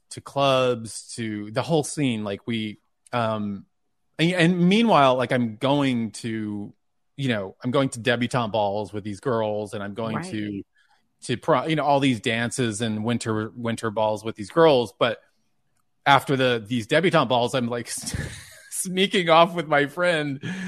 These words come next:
Speaker 1: After I drop off my date, wh-, you know, I sneak off with my friend and we go downtown to Da-, in Dallas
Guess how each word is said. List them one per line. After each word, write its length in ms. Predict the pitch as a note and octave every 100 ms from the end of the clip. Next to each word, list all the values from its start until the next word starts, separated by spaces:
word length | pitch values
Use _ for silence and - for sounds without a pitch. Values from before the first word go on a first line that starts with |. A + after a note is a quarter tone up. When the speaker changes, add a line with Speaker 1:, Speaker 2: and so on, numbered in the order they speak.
| F#3 F3+ F3 D3+ F3+
Speaker 1:
After 200 | F#3+ F#3+
I 60 |
drop 260 | E3 D#3+ F3
off 180 | D#3+ D#3+
my 120 | C#3
date, 300 | D#3 D3+ C3+
wh-, 240 | C3+ C#3+
you 80 | C#3
know, 100 | B2
I 120 | B2
sneak 300 | A#2+ - D3
off 120 | D3 B2+
with 100 | B2
my 140 | A#2
friend 540 | - C3+ B2+ A2+ A2
and 240 | A#2 A2+ A2
we 100 | A2
go 160 | A2+
downtown 840 | G#2+ A2 G#2+ G2+ A#2+ G#2+ G#2 G2+ -
to 300 | - A2 G#2 A2
Da-, 220 | B2 A#2+
in 140 | A2+
Dallas 480 | A2+ A#2+ A2 G#2 -